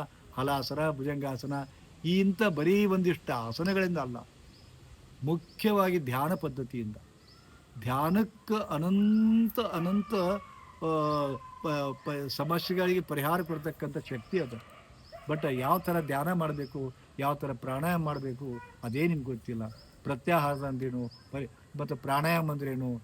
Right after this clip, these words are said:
ಆ, ಧ್ಯಾ-, ಧಾರಣ ಅಂದ್ರೇನು, ಧ್ಯಾನ ಅಂದ್ರೇನು, ಸಮಾಧಿ ಅಂದ್ರೇನು, ಏನೂ ಗೊತ್ತಿಲ್ಲ. ನಿಮ್ಗೆ ಗೊತ್ತಿರೋದು ಬರೀ ಆಸನಗಳು. ಹಿಂಗಾದ್ರೆ ನಿಮಗೆ ಸುಖ ಸಿಗೋದಿಲ್ಲ, ಯೋಗದ ಪರಿಣಾಮ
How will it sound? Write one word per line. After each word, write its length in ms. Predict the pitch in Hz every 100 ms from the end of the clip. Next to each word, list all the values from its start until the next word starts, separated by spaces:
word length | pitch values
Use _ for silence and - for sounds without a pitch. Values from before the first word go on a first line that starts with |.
| - - 135
ಆ, 60 | 135 135 131 131 127 120 - - 127
ಧ್ಯಾ-, 300 | 120 139 127
ಧಾರಣ 320 | 117 143 175
ಅಂದ್ರೇನು, 540 | 175 156 143 135 127 117 - - 120
ಧ್ಯಾನ 300 | 120 147 175
ಅಂದ್ರೇನು, 540 | 165 156 143 135 127 - - -
ಸಮಾಧಿ 380 | 135 147 175 170
ಅಂದ್ರೇನು, 320 | 165 151 143
ಏನೂ 520 | 127 143 170 185 233
ಗೊತ್ತಿಲ್ಲ. 500 | 185 151 147 131 123 127 - -
ನಿಮ್ಗೆ 200 | 135 139
ಗೊತ್ತಿರೋದು 720 | 113 180 - 147 143 131 123 - - -
ಬರೀ 240 | 123 143 143
ಆಸನಗಳು. 580 | - 107 - 110 101 - - - - - - - -
ಹಿಂಗಾದ್ರೆ 720 | 185 196 156 160 151 131 127 - -
ನಿಮಗೆ 500 | 135 143 123 123 123 - - -
ಸುಖ 140 | 131
ಸಿಗೋದಿಲ್ಲ, 760 | 147 135 139 147 147 147 156 151 - -
ಯೋಗದ 260 | 131 143 143 123
ಪರಿಣಾಮ 400 | 120 131 131